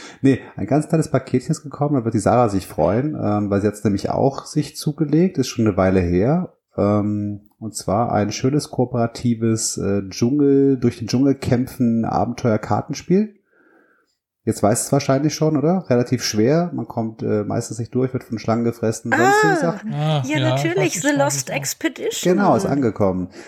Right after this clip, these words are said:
Speaker 1: Ich hab's
Speaker 2: Ah, ich find's immer noch großartig.
Speaker 1: Ja, ich hab's jetzt insgesamt auch erst zwei, zwei, dreimal gespielt, glaub ich, im Laufe der Zeit. Und jetzt dachte ich mir, komm, nimm mich mit, das, das passt hier mal rein, da mal rein und,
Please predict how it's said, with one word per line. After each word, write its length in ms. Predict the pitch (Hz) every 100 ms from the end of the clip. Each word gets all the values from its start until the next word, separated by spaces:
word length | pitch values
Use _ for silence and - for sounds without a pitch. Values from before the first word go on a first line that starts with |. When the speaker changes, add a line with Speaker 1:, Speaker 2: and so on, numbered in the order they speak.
| - -
Speaker 1:
Ich 160 | 131 113
hab's 180 | 143 214
Speaker 2:
Ah, 200 | 254 294
ich 120 | 294
find's 220 | 339 277
immer 200 | 277 269
noch 160 | 233 220
großartig. 460 | 202 202 190 190 208
Speaker 1:
Ja, 80 |
ich 120 | 147 156
hab's 180 | - 135
jetzt 200 | - 110
insgesamt 460 | 135 - 123 117
auch 160 | 110 -
erst 200 | 131 -
zwei, 480 | 104 123 135 139 135
zwei, 380 | - 131 147 151
dreimal 340 | 127 151 160
gespielt, 320 | 160 - 175
glaub 200 | 160 160
ich, 200 | 170 165
im 180 | 156 143
Laufe 140 | 143 143
der 60 | 139
Zeit. 300 | 151 160 139
Und 380 | 120 113 - -
jetzt 180 | 98 -
dachte 140 | 98
ich 40 | 104
mir, 80 |
komm, 440 | - 92 104 - - _ _ _
nimm 100 | 110
mich 180 | 107 -
mit, 340 | 101 - -
das, 220 | 98 -
das 160 | - 101
passt 260 | - 110 -
hier 100 | 117
mal 160 | 110
rein, 260 | 92 98 104
da 140 | 95
mal 180 | 101 95
rein 400 | 87 95 92 95
und, 300 | 92 90 -